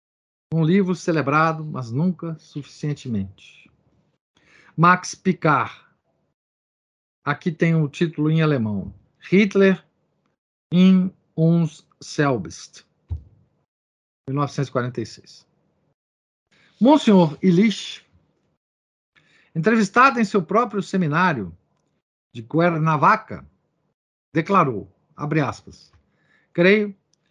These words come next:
que a função da Igreja seja participar conscientemente de todas as formas de mutação,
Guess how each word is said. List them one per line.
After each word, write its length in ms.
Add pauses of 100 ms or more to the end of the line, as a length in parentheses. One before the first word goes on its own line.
(280)
que 60
a 60
função 360
da 80
Igreja 500 (640)
seja 360
participar 600
conscientemente 920 (440)
de 160
todas 420
as 180
formas 480
de 120
mutação, 720